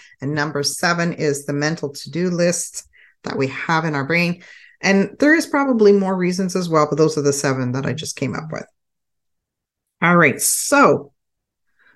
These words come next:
what can we do to help with a cluttered mind? Because we don't want to live with a cluttered mind all the time. It's exhausting.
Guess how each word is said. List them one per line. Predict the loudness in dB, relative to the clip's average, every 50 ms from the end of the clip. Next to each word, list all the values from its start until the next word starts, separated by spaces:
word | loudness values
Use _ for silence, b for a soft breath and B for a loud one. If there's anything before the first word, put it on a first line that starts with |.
| _ _ -4
what | 2 4 6 6 4 4 0
can | 0 2 2 2 2 0
we | -2 -2 -2 -2 -4
do | -6 -4 -2 -2 -2 -2
to | -2 -2 -2 -2
help | -2 -4 -6 -2 2 4 6 6 6 4 4 4
with | 4 4 4
a | 2 0
cluttered | 0 2 2 4 4 4 2 2 0
mind? | 0 -2 0 0 0 0 -2 -2 -2 0
Because | 0 0 0 0
we | 0
don't | 0 0 0 0
want | 0 0 0
to | 2
live | 2 2 2 2 2
with | 0 0 -2
a |
cluttered | -2 -4 -4 -2 0 2 2 0
mind | 0 -2 -2 0 0 2 2 0 0 -2 -2
all | -4 -4
the | -6 -6
time. | -6 -4 -2 -2 0 -2
It's | -2 -2 -4
exhausting. | -4 -4 -2 -2 0 0 0 -2 0 0 0 0 0 -2 B